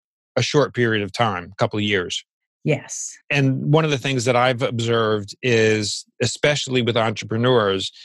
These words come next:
Speaker 1: there are often these unexpected opportunities that show up, and they can lead to, often to something that turns out to be quite, quite rewarding.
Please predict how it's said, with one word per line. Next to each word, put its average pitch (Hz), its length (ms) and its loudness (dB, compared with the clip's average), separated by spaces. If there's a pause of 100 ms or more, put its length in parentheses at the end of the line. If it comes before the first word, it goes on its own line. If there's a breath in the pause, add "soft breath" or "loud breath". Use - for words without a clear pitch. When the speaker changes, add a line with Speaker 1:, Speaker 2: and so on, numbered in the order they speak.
(240 loud breath)
Speaker 1:
there 117 160 4
are 107 60 0
often 120 360 0
these 110 280 -2 (120)
unexpected 117 640 0
opportunities 123 880 0
that 117 260 -2
show 107 300 0
up, 98 240 0 (560)
and 110 680 0 (280)
they 127 340 2
can 113 380 -2
lead 131 340 2
to, 117 600 2 (300)
often 165 380 4
to 135 140 -2
something 139 380 -2
that 120 140 2
turns 127 240 0
out 117 160 2
to - 80 -8
be 107 120 0
quite, 110 400 0 (180)
quite 113 240 2
rewarding. 104 600 0